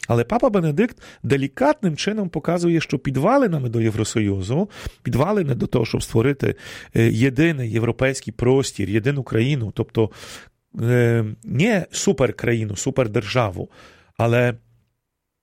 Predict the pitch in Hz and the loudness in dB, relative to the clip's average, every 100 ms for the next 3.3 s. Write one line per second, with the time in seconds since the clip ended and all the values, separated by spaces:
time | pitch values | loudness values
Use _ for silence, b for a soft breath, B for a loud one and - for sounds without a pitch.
0 | - - 113 117 120 117 113 113 b b | -10 -2 2 4 6 4 2 -4 b b
1 | b b _ _ _ _ - - 139 123 | b b _ _ _ _ -12 -4 0 0
2 | 120 127 135 127 - 117 120 170 151 135 | 0 2 2 0 -2 -2 0 0 2 0
3 | 120 113 110 | 2 2 0